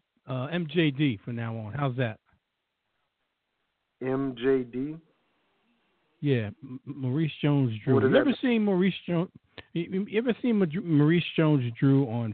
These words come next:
Speaker 1: Fantasy and Friends on the N F L Network?
Speaker 2: Remember, I don't have the N F L Network, homie.
Speaker 1: Oh, I'm
Speaker 2: But I know
Speaker 1: sorry.
Speaker 2: he's on
Speaker 1: Well,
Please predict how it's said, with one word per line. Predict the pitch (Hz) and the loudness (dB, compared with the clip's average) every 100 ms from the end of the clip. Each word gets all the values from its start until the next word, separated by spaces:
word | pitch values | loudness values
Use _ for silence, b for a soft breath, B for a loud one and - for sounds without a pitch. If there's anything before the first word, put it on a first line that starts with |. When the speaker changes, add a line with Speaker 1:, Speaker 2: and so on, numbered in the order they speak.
| - | -4
Speaker 1:
Fantasy | 135 131 - 135 | -2 -2 -4 -4
and | 117 - | -4 -4
Friends | 127 123 117 | -4 -2 -2
on | 113 | -4
the | 113 | -2
N | 113 | -4
F | 113 | -6
L | 120 113 | -6 -8
Network? | 120 110 113 - _ _ _ _ _ _ _ _ _ _ _ _ _ _ _ - | -8 -10 -12 -14 _ _ _ _ _ _ _ _ _ _ _ _ _ _ _ -4
Speaker 2:
Remember, | 131 151 135 | 2 2 2
I | 127 | -2
don't | 127 | -4
have | 127 | -10
the | 120 | -12
N | 117 | -16
F | 117 | -16
L | 110 | -18
Network, | 113 104 104 | -16 -16 -16
homie. | 107 107 107 156 | -16 -18 -4 2
Speaker 1:
Oh, | 151 135 117 - | 4 4 -2 -4
I'm | 131 | 2
Speaker 2:
But | 147 | 4
I | 147 | 4
know | 143 | 4
Speaker 1:
sorry. | 123 107 | 2 -2
Speaker 2:
he's | - | -10
on | 135 _ _ _ _ | -16 _ _ _ _
Speaker 1:
Well, | 180 190 139 | -2 0 -2